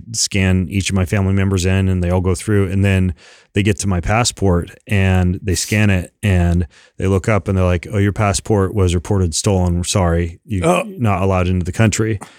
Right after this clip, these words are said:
Speaker 1: And so I'm just, like, standing there slack-jawed, and I go, "No, there, there must be some kind of mistake, 'cause, like, I was just in Mexico two weeks ago, and this same passport worked just fine." But apparently there was some kind of, like, a glitch in the computer system,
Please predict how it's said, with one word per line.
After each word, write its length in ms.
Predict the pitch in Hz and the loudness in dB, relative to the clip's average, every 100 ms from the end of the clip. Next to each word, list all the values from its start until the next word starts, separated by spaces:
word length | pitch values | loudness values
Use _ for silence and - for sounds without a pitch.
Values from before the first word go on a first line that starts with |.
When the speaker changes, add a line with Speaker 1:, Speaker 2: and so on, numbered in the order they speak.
| _ _ - | _ _ -10
Speaker 1:
And 140 | - | -2
so 80 | 127 | 0
I'm 80 | 139 | 0
just, 140 | - | 0
like, 140 | 101 | -2
standing 320 | - 131 117 98 | -2 0 0 0
there 100 | 92 | -2
slack-jawed, 840 | - 110 107 - 107 87 85 82 - _ _ | -2 0 0 0 0 0 0 -4 -12 _ _
and 380 | 135 107 95 95 | 0 0 0 -4
I 140 | 90 | -4
go, 100 | 98 | -2
"No, 240 | 104 127 110 | 2 4 4
there, 180 | 104 110 | 2 -2
there 220 | 131 143 | -2 2
must 220 | 135 - | 2 2
be 100 | 117 | 0
some 220 | 101 110 | 2 0
kind 240 | 95 117 104 | 0 0 0
of 60 | |
mistake, 420 | 95 - 143 107 | 0 0 0 0
'cause, 120 | 95 92 | -2 -4
like, 180 | 87 - | -4 -2
I 120 | 113 | 0
was 140 | 127 | 2
just 160 | 92 - | 0 -2
in 80 | 95 | -2
Mexico 480 | 113 - 98 104 | 0 -2 -2 -2
two 160 | 92 110 | 0 2
weeks 240 | 104 104 | 2 2
ago, 300 | 101 92 92 | 0 0 -2
and 160 | 85 101 | -2 0
this 120 | 95 | -2
same 280 | - 110 104 | -2 -2 0
passport 460 | 107 101 - 98 85 | 0 -2 -2 -4 0
worked 240 | 101 73 | -2 -2
just 200 | 92 82 | -4 -4
fine." 380 | - 113 95 101 - - - _ - | 0 0 0 -4 -12 -20 -20 _ -6
But 100 | 98 | -4
apparently 500 | - 139 127 95 95 | 0 2 2 0 -2
there 120 | 90 | 0
was 100 | 92 | 0
some 160 | 120 107 | 0 0
kind 240 | 113 98 | 0 2
of, 280 | 90 85 - | 2 0 -6
like, 180 | 101 87 | -6 -4
a 80 | |
glitch 360 | 82 120 135 - | -6 0 0 2
in 60 | 117 | -2
the 80 | |
computer 440 | 101 90 - 110 104 | -2 -4 0 2 2
system, 560 | - 95 - 98 95 | 0 -2 0 2 0